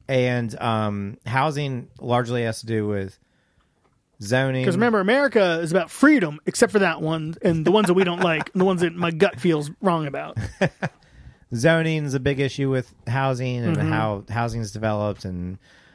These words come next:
Speaker 1: we're still feeling a invent-, massive inventory shortage, shortage caused by the Great Recession in oh eight, when a lot of contractors went belly up and a lot of developments went belly up. Now we have, like, a four and a half million unit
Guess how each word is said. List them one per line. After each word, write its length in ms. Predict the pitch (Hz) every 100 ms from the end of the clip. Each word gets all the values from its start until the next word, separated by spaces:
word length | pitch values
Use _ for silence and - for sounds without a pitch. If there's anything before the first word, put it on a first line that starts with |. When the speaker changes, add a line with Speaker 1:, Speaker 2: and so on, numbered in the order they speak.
| _ -
Speaker 1:
we're 100 | 113
still 220 | - 147
feeling 340 | 160 143 135
a 200 | 113 98 - -
invent-, 340 | 139 143 127 -
massive 480 | 131 135 151 135 120
inventory 500 | 123 123 110 123 117
shortage, 580 | - 120 113 107 104 - -
shortage 540 | - 139 120 110 101 - _ _ _ _ _ -
caused 260 | - 117 101
by 140 | 110
the 380 | 101 98 92 101 -
Great 200 | 127 117
Recession 560 | 98 - 117 - 117
in 160 | 104 98
oh 200 | 104 98
eight, 340 | 113 117 107 -
when 140 | 107
a 60 | 98
lot 160 | 101
of 60 | 101
contractors 680 | 131 143 131 135 123 120 117
went 160 | 120
belly 260 | 117 113 113
up 140 | 110
and 80 | 107
a 20 |
lot 80 | 101
of 60 | 101
developments 500 | 101 120 117 110 104
went 140 | 104
belly 200 | 101 98
up. 140 | 98 110
Now 160 | 107
we 80 | 110
have, 220 | 104 98 _ _ _ _ _ _ _
like, 80 | -
a 60 | 98
four 260 | - 123 113
and 80 |
a 40 | 104
half 240 | 107 95
million 340 | 107 98 95 92
unit 380 | 95 98 92